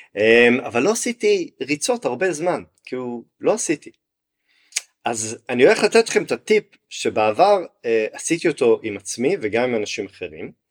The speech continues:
אה, שרוצים לחזור לספורט או, או להתחיל ספורט. כי הבעיה הכי גדולה,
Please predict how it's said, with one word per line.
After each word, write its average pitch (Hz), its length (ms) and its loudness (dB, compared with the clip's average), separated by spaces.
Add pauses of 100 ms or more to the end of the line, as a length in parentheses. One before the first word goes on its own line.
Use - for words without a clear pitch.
(580)
אה, 101 160 -2
שרוצים 123 500 0
לחזור 156 480 2
לספורט 123 640 2
או, 95 260 -8
או 104 80 -4
להתחיל 104 520 -4
ספורט. - 420 -14
כי - 120 -8
הבעיה 120 380 0
הכי - 380 -4
גדולה, 135 520 2